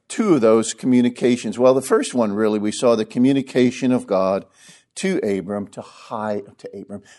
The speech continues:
to Elijah to hide. He says after he declared unto him, unto Ahab, that it would not rain, then the word of the Lord came to him. That's significant, I think. The, the,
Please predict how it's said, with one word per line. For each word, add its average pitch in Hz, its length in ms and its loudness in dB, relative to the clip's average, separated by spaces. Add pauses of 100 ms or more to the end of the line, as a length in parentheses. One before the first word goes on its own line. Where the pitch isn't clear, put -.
to 147 100 -4
Elijah 120 580 0
to 127 120 -10
hide. 113 760 -10 (880)
He 160 160 -2
says 185 400 4
after 160 300 4
he 156 100 6
declared 135 580 2 (180)
unto 143 280 0
him, 127 320 2
unto 131 460 4 (200)
Ahab, 135 420 4
that 127 120 6
it 131 40 6
would 131 200 4
not 143 260 2
rain, 127 440 2
then 311 360 2
the 214 120 8
word 151 280 6
of 123 80 2
the 123 80 2
Lord 113 300 4
came 101 240 -10
to 101 100 -16
him. 85 220 -12 (240)
That's 277 260 0
significant, 233 600 2
I 127 60 0
think. 135 220 -4
The, 160 140 -2 (160)
the, - 220 0